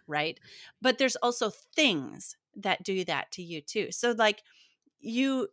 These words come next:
you have to be aware of things that, like, you can't create if you're, if you have that creative energy just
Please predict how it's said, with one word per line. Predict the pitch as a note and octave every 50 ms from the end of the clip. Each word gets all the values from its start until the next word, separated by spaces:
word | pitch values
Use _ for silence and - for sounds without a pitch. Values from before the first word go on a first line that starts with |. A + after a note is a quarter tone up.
| _ -
you | G#3+ G#3+ A#3+ A#3 A3+
have | G#3 F#3+ - - - B3+ C4+ - -
to | -
be | A3+ B3 A#3 -
aware | - G#3 F#3+ G3 G#3 G3+ F#3+ F3+ E3+
of | - F#3+ -
things | - - - G3+ F#3+ F3+ F3 F3 E3+ - -
that, | F3+ E3 E3 D#3 - _ _ _ _ _ _ _ _ _ _ _ -
like, | G#3+ - -
you | -
can't | - - D#4 D4 - - -
create | - B3 A#3+ A3+ A3 G3+ E3+ - _ - -
if | G#3+ F#3+ - -
you're, | G3+ G3 F#3+ F3+ E3+ E3 E3 - _ _ _ _ _ _ _ _ _ _ _ -
if | F3+ - -
you | G3 G3
have | - - - F#3+ F#3 F3+
that | F3 D#3 - - -
creative | - - G#3 G3+ F3+ E3+ E3+ E3 E3 -
energy | F#3 F3+ F3+ E3+ D#3+ - D3+ D3+
just | D#3 - C#3+ D3 - - -